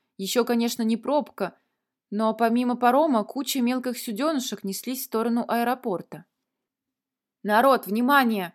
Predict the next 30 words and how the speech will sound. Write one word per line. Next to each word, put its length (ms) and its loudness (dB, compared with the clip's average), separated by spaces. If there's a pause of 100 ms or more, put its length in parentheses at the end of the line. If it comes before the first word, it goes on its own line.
(420)
В 80 0
округе 500 0
идут 220 -2
бои. 480 0 (360)
Местное 340 0
население 540 0
твердо 360 -2
намерено 520 2
покинуть 460 0
страну, 520 0 (320)
а 100 -4
соседи 480 -2
их 160 -2
уже 180 -4
перекрыли. 640 -2 (460)
Но 200 0
не 160 2
ссым. 460 -2 (360)
К 100 -8
нам 180 4
навстречу 600 0
выдвинулись 580 0
миротворческие 840 0
отряды 420 4
вместе 380 -4
с 60 -6
частниками 640 -2
из 80 -6
Global 380 0
Corp. 340 0